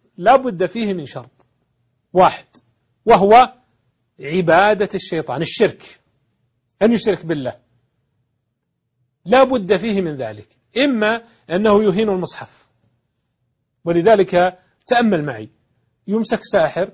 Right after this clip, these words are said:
أو يقبض على ساحر، والحمد لله هذه من خصائص الجميلة في بلادنا المملكة العربية السعودية بحمد الله، أن السحرة يمنعون ويعاقبون و-، وهذا كان موجود في كثير من البلاد، لكن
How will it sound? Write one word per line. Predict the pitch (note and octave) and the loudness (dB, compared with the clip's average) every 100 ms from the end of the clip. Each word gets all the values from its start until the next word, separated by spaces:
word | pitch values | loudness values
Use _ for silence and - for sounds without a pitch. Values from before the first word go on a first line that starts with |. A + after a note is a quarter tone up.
| _ | _
أو | C#3 | -8
يقبض | D3 F#3 G#3 G3 | -6 -4 -4 -2
على | G3 F3 | 0 -2
ساحر، | - D3+ E3+ | -4 -4 -4
والحمد | C#3+ B2+ G3+ F3 | -8 -8 -8 -6
لله | C#3+ C#3 | -6 -6
هذه | D#3 | -8
من | D3 C#3+ | -10 -14
خصائص | C3 D#3+ D3 F3+ D3+ D3 | -16 -18 -8 -6 -6 -10
الجميلة | B2+ C#3+ E3+ D3+ | -12 -10 -8 -8
في | C3 C3 - _ _ - | -10 -14 -16 _ _ -8
بلادنا | C#3+ D#3 C#3 C3 | -2 -2 -2 -8
المملكة | D3 C3+ C#3+ | -10 -10 -10
العربية | C3 C3 | -10 -10
السعودية | A#2+ B2 B2+ D3 | -12 -14 -12 -12
بحمد | A#2 D#3 C3 | -12 -12 -10
الله، | B2 D3+ E3+ _ _ G3+ | -6 -8 -8 _ _ -6
أن | F#3 | -6
السحرة | E3+ F#3 F3 F3 D#3+ _ | -4 -6 -6 -8 -10 _
يمنعون | E3+ D3 C#3+ C#3 D3 B2 _ _ _ _ | -8 -6 -6 -6 -6 -10 _ _ _ _
ويعاقبون | C3 C3 B2+ - C3+ B2+ G#2+ B2 B2+ C#3 B2+ D3+ A#2+ - _ _ _ - | -4 -2 -2 -4 -12 -12 -6 -4 -2 -2 -4 -4 -6 -10 _ _ _ -10
و-، | C#3 C3+ C3 C3+ B2 B2+ - - | -2 0 -2 -6 -20 -20 -20 -16
وهذا | F#3 F#3+ C#4 D4 | -6 0 2 2
كان | D4+ D#4 G3 | 2 2 2
موجود | F#3 G#3+ F#3+ | 0 -2 -4
في | F3 | -6
كثير | F#3 F3 A#3+ F3 | -8 -6 -4 -6
من | D3+ D#3+ | -6 -8
البلاد، | D3+ D3 D3+ A#2+ | -6 -4 -4 -4
لكن | D3 F3 B3+ C4 | -4 -4 -6 -10